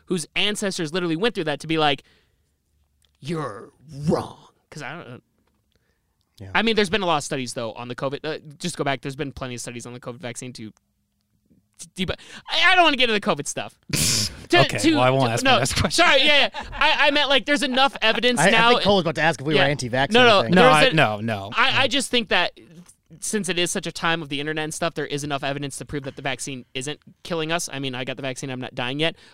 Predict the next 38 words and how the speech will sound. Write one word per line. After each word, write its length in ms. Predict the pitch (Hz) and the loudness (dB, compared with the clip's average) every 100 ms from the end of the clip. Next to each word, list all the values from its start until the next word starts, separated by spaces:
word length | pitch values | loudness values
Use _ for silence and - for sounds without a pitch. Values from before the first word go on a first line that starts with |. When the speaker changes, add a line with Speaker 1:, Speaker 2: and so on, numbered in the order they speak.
| _ | _
Speaker 1:
But 220 | 202 190 - | 2 2 0
at 80 | 175 | -4
the 80 | 185 | -2
same 200 | 190 175 | -4 -2
time, 220 | 180 160 | -2 0
I 120 | 160 | -4
do 260 | 143 208 - | -4 -8 -6
understand 640 | 185 170 - 175 160 143 | -6 -6 -6 -4 -4 -4
where 160 | 151 156 | -4 -4
people 300 | - 170 156 | -6 -8 -6
are 80 | 143 | -6
coming 320 | 151 143 139 | -8 -8 -10
from 280 | - 139 135 | -6 -6 -6
when 120 | 135 | -6
they're 80 | 135 | -4
like, 180 | 131 - | -4 -2
"I 80 | 302 | 0
don't 140 | 311 | 0
trust 180 | - 214 | -2 -4
the 80 | 247 | -4
American 300 | 240 262 262 | -4 -4 -2
government." 340 | 302 220 143 - _ - - | 0 0 -2 -8 _ -20 -12
'Cause 120 | 262 | -6
the 80 | 302 | -4
American 340 | 311 302 285 | -2 -4 -4
government 340 | 320 302 302 - _ _ - | -6 -2 -4 -4 _ _ -16
<laughs> 320 | - - - - | -6 -6 -6 -4
has 200 | 277 285 | -4 2
done 200 | 349 320 | 2 4
very 320 | - 453 339 | 6 6 6
sketchy, 260 | 240 - 302 | 0 4 4
Speaker 3:
Okay, 200 | - 139 | 4 0
Speaker 1:
evil 140 | - | -2
things. 440 | 277 403 180 - | -4 -4 -4 -4
Speaker 3:
so 140 | 160 196 | 2 4
let 80 | 190 | 4
me 100 | 180 | 2
ask 160 | 156 | 0